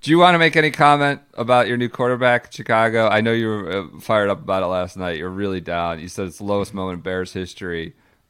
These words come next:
Um, where do they go from here? I don't understand. N F L contracts are like FedEx Cup points of, of football. Like, they have no value. They announce these big numbers, but, like, the number doesn't actually mean anything. It's, like, the guaranteed money that you're supposed to pay attention to. But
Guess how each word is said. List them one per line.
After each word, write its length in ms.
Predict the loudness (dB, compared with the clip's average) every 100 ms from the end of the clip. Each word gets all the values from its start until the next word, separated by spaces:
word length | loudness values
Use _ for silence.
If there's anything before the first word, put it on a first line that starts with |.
| -4
Um, 360 | -2 -2 -6 _ -6
where 140 | -4
do 80 | -2
they 100 | -4
go 200 | -4 -6
from 200 | -6 -8
here? 280 | -6 -6 -8 -18 -2
I 80 | 2
don't 160 | 4 4
understand. 720 | 0 -2 -2 0 0 -4 -10 _ _ _ _ _ _ _ _ _ _ _ _ _ _ _ _ 0
N 100 | 2
F 140 | 4 4
L 100 | 2
contracts 680 | 2 0 0 2 2 0
are 120 | -4
like 200 | -4 -4
FedEx 540 | -6 -6 0 0 0 -4
Cup 220 | -6 -6
points 580 | -8 -8 -8 -14 -20 _ _ _ _ _ _ _ _ _
of, 200 | -8 -8
of 300 | -4 -6 -8 -18
football. 320 | -8 -8 -6 -2
Like, 140 | 2
they 80 | 4
have 80 | 4
no 140 | 2
value. 460 | 2 2 4 4 4
They 140 | 2
announce 280 | 2 2 0
these 100 | -8
big 300 | -4 -4 -2
numbers, 480 | -2 0 0 0 -2
but, 120 | -4
like, 220 | -4 -4
the 140 | -4
number 260 | -2 0 0
doesn't 220 | -2 -2
actually 260 | -6 -6 -8
mean 240 | -6 -4
anything. 540 | -2 -4 -4 -2 -2 -4
It's, 160 | -6
like, 120 | -8
the 80 | -8
guaranteed 460 | -2 0 0 -4 -4
money 260 | -2 0
that 60 | 0
you're 100 | -2
supposed 280 | -4 -6 -6
to 60 |
pay 180 | -8 -8
attention 440 | -6 -6 -8 -12 -12
to. 340 | -6 -4 -4 -2
But 200 | -4